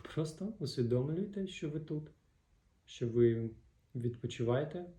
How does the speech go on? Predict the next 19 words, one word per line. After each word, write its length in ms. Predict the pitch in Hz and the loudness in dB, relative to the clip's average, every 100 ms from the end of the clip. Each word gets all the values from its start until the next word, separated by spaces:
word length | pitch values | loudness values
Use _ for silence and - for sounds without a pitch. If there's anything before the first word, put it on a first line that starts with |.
| _ | _
в 180 | 120 156 | -4 -4
просторі, 600 | 170 - 135 - 123 120 | -4 -4 -6 -6 -6 -6
в 140 | 120 | -8
природному 760 | - 123 113 123 147 160 165 165 - - - - | 0 2 4 2 2 -2 -4 -10 -18 -20 -20 -10
такому 340 | 120 123 113 | -4 0 0
перебуванні. 720 | 104 127 123 113 101 92 90 101 - _ _ _ _ _ _ _ - - - - - - _ - - - - - - - - | 2 0 2 0 -2 -4 -8 -12 -14 _ _ _ _ _ _ _ -20 -20 -20 -20 -20 -20 _ -20 -20 -20 -20 -20 -20 -20 -4
Який 280 | 123 180 165 | -2 2 4
засіб 400 | 151 170 - 139 | 6 6 4 2
ми 100 | 131 | 4
використовували 720 | 120 120 123 - 139 135 127 | 4 4 0 2 4 6 4
в 80 | 117 | 6
майстерній 540 | 123 123 - 117 101 | 4 4 0 0 0
візуалізації? 720 | 101 101 98 101 107 - - - | 0 0 -2 -2 -4 -8 -12 -10
Це 320 | - 151 170 180 | -2 0 2 0
безперешкодно. 720 | 190 - 170 - - 123 101 98 | -2 -2 -2 -2 0 0 0 -4
Пам'ятаєте, 460 | 117 120 156 156 120 | -4 -2 0 2 2
я 60 | |
вам 100 | 113 | 2
казав, 300 | 107 117 120 | 0 0 0